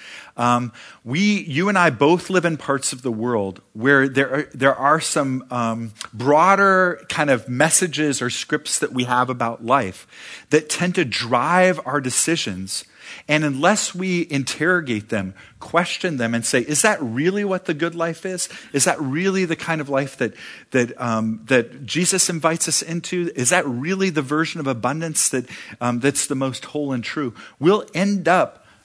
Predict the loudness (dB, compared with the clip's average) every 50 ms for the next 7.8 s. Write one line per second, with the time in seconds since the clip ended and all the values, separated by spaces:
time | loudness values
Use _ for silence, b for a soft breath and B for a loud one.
0 | b b b _ -4 2 4 4 4 4 0 -2 -4 -4 -2 -2 -4 -4 -4 -6
1 | -4 -2 -2 -2 -2 -6 -6 -8 -6 -6 -6 -8 -6 -6 -4 -4 -4 -4 -2 -2
2 | -2 0 0 -2 -6 B B B B B -8 -4 -2 0 0 0 0 -2 -2 -4
3 | -4 -2 -2 -4 -4 -4 -6 -8 -6 -4 -2 -2 -2 -2 -4 -6 -8 -12 -12 -16
4 | -16 -12 -8 -4 2 4 4 4 4 B B B B B B B _ _ -20 _
5 | _ _ _ _ _ _ _ _ -18 -16 -6 -2 0 0 0 2 2 2 4 4
6 | 2 2 2 0 0 2 4 4 2 2 2 -2 -4 -2 0 -2 0 0 -2 -2
7 | -2 -4 -6 -4 -4 -4 -4 -6 -6 -4 -4 -2 0 0 0 -2